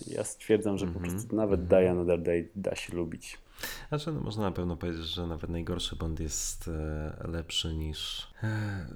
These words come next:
Speaker 2: wiele alternatyw. O.
Speaker 1: Dokładnie, bardzo, em,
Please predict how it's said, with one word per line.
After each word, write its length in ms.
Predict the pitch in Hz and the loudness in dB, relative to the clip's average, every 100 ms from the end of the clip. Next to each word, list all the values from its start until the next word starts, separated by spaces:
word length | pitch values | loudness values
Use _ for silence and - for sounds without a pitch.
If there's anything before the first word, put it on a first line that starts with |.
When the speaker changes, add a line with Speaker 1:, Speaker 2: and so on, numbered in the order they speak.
| 87 90 95 | -8 -6 -2
Speaker 2:
wiele 240 | 104 95 90 | 0 2 2
alternatyw. 920 | 90 92 87 78 73 - - - - | 2 0 0 0 -2 -8 -12 -12 -10
O. 80 | - - - - - - - - 117 | -10 -10 -14 -14 -14 -14 -16 -12 -8
Speaker 1:
Dokładnie, 580 | - - - 67 92 87 | -6 -4 -4 -2 -4 4
bardzo, 300 | 92 - 92 | 4 6 2
em, 640 | 87 90 92 85 87 90 | 0 -2 -6 -2 0 -2